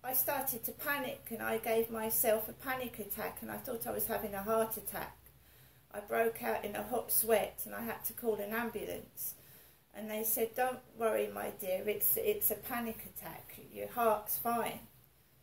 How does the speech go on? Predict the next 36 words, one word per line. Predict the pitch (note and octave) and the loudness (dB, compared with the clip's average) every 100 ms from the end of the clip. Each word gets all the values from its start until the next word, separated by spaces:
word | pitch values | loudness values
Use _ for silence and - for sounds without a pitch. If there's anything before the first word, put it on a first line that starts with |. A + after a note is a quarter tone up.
| - _ _ | -20 _ _
But | - A3 | -6 -2
she | A3+ D4 C4+ | -2 0 0
had | A#3 | -2
actually | - A3+ - - A3 | -2 -4 -2 -4 -2
said, | G#3+ C4+ A3 G3+ - - | 2 6 8 6 2 -6
"Don't | A#3+ A#3 A3+ | -4 -4 -2
worry, | A3 G#3 G3 G3+ A3 - | 0 2 0 -2 -4 -2
some, | - G#3+ G#3+ | -2 -2 -2
if | A3 A3+ | -2 0
someone | A#3 A3 G#3+ | -2 -2 -4
comes | - A#3+ A3 G#3+ | -4 -4 -2 -2
and | A3 - | -4 2
breaks | A3 G#3 - - | 4 4 2 0
in." | A3 - - - - - _ - - - _ - _ - - - - - | 0 -2 -8 -16 -20 -20 _ -20 -20 -20 _ -20 _ -20 -20 -20 -20 -12
She | - | -2
also | A#3 A3+ A#3+ A3+ | 2 4 4 4
said, | - B3 G#3+ - | 4 4 2 2
"Don't | B3+ B3+ B3 | 2 2 0
worry | A#3 A3 G#3+ | 4 4 4
if | - | 2
you're | A3 | -2
kidnapped. | G#3+ B3+ A3 F#3 F3 G3+ G#3+ - - - _ | -2 0 0 0 -6 -6 -6 -14 -16 -16 _
You | G#3 | -16
can | G#3 A3+ | -8 -2
survive | G#3+ A3+ A3+ G#3+ A3 A3 | 0 0 0 2 2 0
on | G#3+ G#3+ | -4 -6
three | A3+ A3 G#3+ | -2 -2 0
drops | A3+ G#3+ - | 0 -2 0
of | G#3 G#3 | -4 -2
water." | A#3+ A3 - - - - - | 0 0 -2 -8 -10 -16 -18
My | G3+ | -10
mum | A3 A#3+ A3+ G#3 | -6 -4 -4 -4
did | - - | -6 -2
up | G3 - | -4 -4
in | G#3 | -6
Gloucester. | A#3 G#3+ G#3 - | 0 -2 0 -6